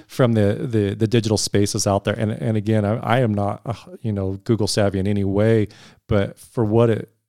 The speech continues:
from what I can tell, making ourselves kind of out there and putting ourselves more on the front line seems to draw attention to the public around us. And so I,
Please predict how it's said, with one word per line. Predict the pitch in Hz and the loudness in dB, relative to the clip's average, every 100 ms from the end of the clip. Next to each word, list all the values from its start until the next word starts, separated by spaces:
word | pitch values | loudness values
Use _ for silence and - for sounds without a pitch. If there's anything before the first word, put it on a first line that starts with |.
| _ 165 | _ -14
from | - 120 | -6 -4
what | 110 110 | -2 0
I | 107 | 0
can | - 95 | -2 -6
tell, | - 117 117 104 101 110 | -2 2 4 2 0 -6
making | 131 113 110 107 | -8 -6 -4 -4
ourselves | 101 - 110 101 - | -4 -2 -2 -2 -4
kind | 120 101 | -4 -4
of | 98 - | -4 -2
out | 101 107 | -2 0
there | 110 104 | -2 -2
and | 101 | -2
putting | 110 107 | -4 -4
ourselves | 98 - 107 98 | -6 -6 -8 -6
more | 104 101 | -6 -6
on | 95 | -6
the | |
front | - 104 101 | -6 -6 0
line | 104 107 110 - - | 0 0 -4 -20 -12
seems | - - 110 107 | -4 0 0 0
to | 110 | -4
draw | - 107 98 | -2 0 0
attention | 95 - 98 98 - 95 | 0 -2 -6 -6 -6 -6
to | - 104 | -6 -6
the | 95 | -6
public | - 95 95 | -6 -4 -4
around | 98 92 92 90 | -4 -4 -4 -6
us. | 90 - | -8 -8
And | 101 | -8
so | 92 - 95 | -6 -2 -2
I, | 92 90 | -2 -6